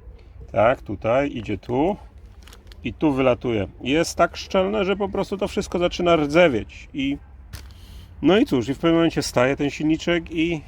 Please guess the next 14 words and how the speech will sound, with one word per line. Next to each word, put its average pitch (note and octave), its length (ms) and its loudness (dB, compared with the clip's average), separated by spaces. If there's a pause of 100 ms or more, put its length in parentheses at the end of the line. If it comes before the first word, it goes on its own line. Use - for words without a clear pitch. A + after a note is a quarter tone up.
(160)
już F#3 140 -4
nie G3 60 2
chodzi. F3 260 2 (1000)
Ten E3+ 140 4
oczywiście D#3+ 340 0
też F3+ 240 2
stoi E3+ 420 2
cały, C3+ 380 -2
tu B2 120 -6
się - 140 -8
nie E3 80 -2
da D3+ 140 0 (800)
nic C#3 200 -2
ruszyć. A2 560 -4